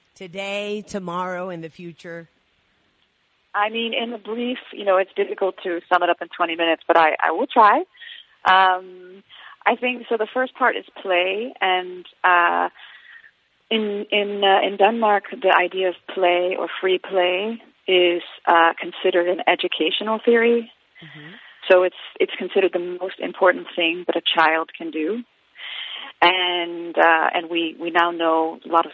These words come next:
Speaker 2: science is showing that this is very true,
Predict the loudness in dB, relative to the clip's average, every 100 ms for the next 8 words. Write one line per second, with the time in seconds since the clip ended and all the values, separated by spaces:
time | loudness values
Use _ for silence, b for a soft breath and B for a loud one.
0 | -2 0 0 -6 -12 _ -10 -6 0 2
1 | 2 0 0 0 -2 _ _ -14 -14 -14
2 | 2 4 4 2 2 4 6 4